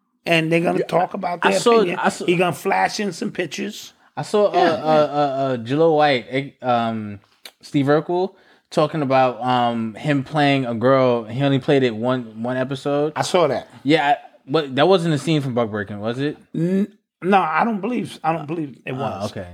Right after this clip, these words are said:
Speaker 2: That was just something else he was doing?
Speaker 1: I believe, I, I, because I didn't see Buck Breaking.
Speaker 2: Okay.
Speaker 1: So I don't know if that's in the movie, but he, yeah, he, he did, did speak about his regrets of doing so.
Speaker 2: I'm glad he, I'm
Speaker 1: My
Speaker 2: glad
Speaker 1: laptop don't have no D V D drive.
Speaker 2: Yeah.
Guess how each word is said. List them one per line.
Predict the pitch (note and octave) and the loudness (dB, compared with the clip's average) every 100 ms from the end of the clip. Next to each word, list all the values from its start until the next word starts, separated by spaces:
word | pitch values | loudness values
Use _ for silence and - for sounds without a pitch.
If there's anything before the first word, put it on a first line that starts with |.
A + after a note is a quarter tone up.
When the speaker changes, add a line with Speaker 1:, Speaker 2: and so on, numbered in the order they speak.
| F#2+ | -2
Speaker 2:
That | A#2+ | 2
was | C#3 | 4
just | B2+ B2 | 2 0
something | C#3 B2+ A#2 | 0 0 0
else | B2 B2 | 0 0
he | |
was | C3 B2 | -2 -2
doing? | B2+ C3+ D#3 | -2 -2 0
Speaker 1:
I | D#3 | -2
believe, | D#3+ F3+ D#3+ B2 A2+ | 0 2 2 2 -2
I, | C3+ | -2
I, | C3+ B2 A#2+ B2 | -2 -2 -6 -8
because | C3+ D3+ C#3+ | -4 0 0
I | |
didn't | D3+ C#3 | -2 -4
see | E3 | -6
Buck | C#3+ F3 - | -4 -6 -6
Breaking. | C3 G2 - | -12 -14 -14
Speaker 2:
Okay. | F#2 G2+ F2+ F2 | -12 -10 -10 -12
Speaker 1:
So | - - | -8 -2
I | C3 | 0
don't | C#3+ D3 | 0 0
know | C3+ | 0
if | - | -2
that's | B2+ - | -4 -4
in | D3 C3+ | -2 0
the | |
movie, | B2+ D#3 C#3+ B2 A#2+ _ _ _ C3+ | 2 2 2 0 -2 _ _ _ 0
but | C#3 | 2
he, | D3+ | 2
yeah, | E3 C#3+ | 2 4
he, | D#3 - | 2 2
he | D3 | 0
did, | C#3 D#3+ C#3+ D#3+ | 0 0 0 0
did | E3 - | 0 -2
speak | - E3+ D#3 | -6 -6 -4
about | D3 D3 C#3 | -2 0 0
his | C3+ | -2
regrets | C3+ B2 D3+ C#3+ - | -4 -4 -2 -2 -6
of | B2 | -8
doing | C#3 C#3 A#2+ | -6 -6 -8
so. | - F#3 | -8 -2
Speaker 2:
I'm | G#3+ G3 | 0 0
glad | F3 F#3+ F3+ | 2 4 4
he, | F3+ F3+ D3+ | 2 0 0
I'm | D#3+ | 0
Speaker 1:
My | E3 A3+ A#3+ | 2 4 4
Speaker 2:
glad | |
Speaker 1:
laptop | G3 G3+ - F#3+ F#3+ | 4 2 0 -2 -2
don't | G3+ F3 | -6 -4
have | D#3 F#3 | -2 -2
no | F3+ F3+ E3 | -2 -4 -2
D | F3+ G3 | 0 2
V | F3 F#3+ | 2 -2
D | E3 G#3 A#3 F#3+ | 0 2 2 2
drive. | E3 C#3+ B2 G#2 F2 F2+ | 0 -2 0 -2 -6 -8
Speaker 2:
Yeah. | F#2+ F#2+ F2+ | -6 -4 -6